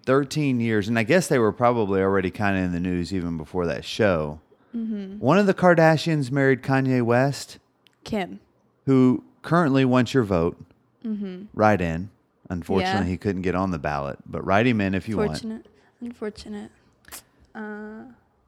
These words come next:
Speaker 1: All right.
Speaker 2: yeah.
Speaker 1: Give me Kardashians by popularity, top four.
Speaker 2: Okay.
Speaker 1: Go.
Speaker 2: Top four?
Speaker 1: Kim's gotta be one, right? I mean, you're married to Kanye West. And isn't she kinda the original?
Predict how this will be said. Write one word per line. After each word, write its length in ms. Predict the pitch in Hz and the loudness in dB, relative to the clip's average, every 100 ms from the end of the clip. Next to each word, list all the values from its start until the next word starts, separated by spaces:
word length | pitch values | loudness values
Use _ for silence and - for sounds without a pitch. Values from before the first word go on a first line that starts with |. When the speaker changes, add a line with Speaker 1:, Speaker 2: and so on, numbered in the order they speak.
| - | 4
Speaker 1:
All 80 | 139 | 6
right. 240 | 120 - _ - | 6 2 _ -2
Speaker 2:
yeah. 60 | |
Speaker 1:
Give 220 | 123 156 | 4 4
me 600 | 180 196 175 170 160 147 - | 6 4 6 4 2 0 2
Kardashians 920 | 147 135 123 123 139 - 156 143 139 | 8 10 10 8 8 4 2 4 2
by 180 | 117 110 | 6 6
popularity, 1120 | 101 120 117 127 110 104 95 90 87 85 82 - _ - | 6 4 4 6 4 6 6 4 2 -2 -4 -10 _ 0
top 280 | 120 107 - | 4 4 2
four. 400 | 95 73 65 - | -6 -4 -6 -12
Speaker 2:
Okay. 320 | - 208 - - | -14 -14 -16 -2
Speaker 1:
Go. 300 | 98 71 - - | -2 -2 -6 -20
Speaker 2:
Top 480 | - 220 208 208 - _ | -10 -4 -4 -6 -14 _
four? 840 | _ - - 196 196 214 262 302 - _ _ _ - | _ -20 -12 -6 -4 -2 -2 -4 -8 _ _ _ 2
Speaker 1:
Kim's 300 | 170 151 117 | 4 6 8
gotta 220 | 143 127 | 8 8
be 120 | 131 | 6
one, 360 | 117 151 78 71 | 4 4 2 -2
right? 340 | 87 104 110 - | 0 0 -2 -8
I 60 | 98 | -4
mean, 160 | 110 110 | 0 2
you're 100 | 110 | 2
married 300 | 117 123 113 | 4 4 2
to 60 | |
Kanye 420 | - 110 110 107 98 | -2 -2 0 0 0
West. 640 | 110 117 78 - - - - | 0 -2 -4 -12 -14 -18 -4
And 280 | 139 180 156 | 0 2 6
isn't 220 | 156 185 | 4 4
she 140 | 170 165 | 0 -2
kinda 260 | 135 151 151 | -2 -2 2
the 140 | 151 | 2
original? 680 | 107 98 120 151 151 156 | 4 2 0 -2 -2 -2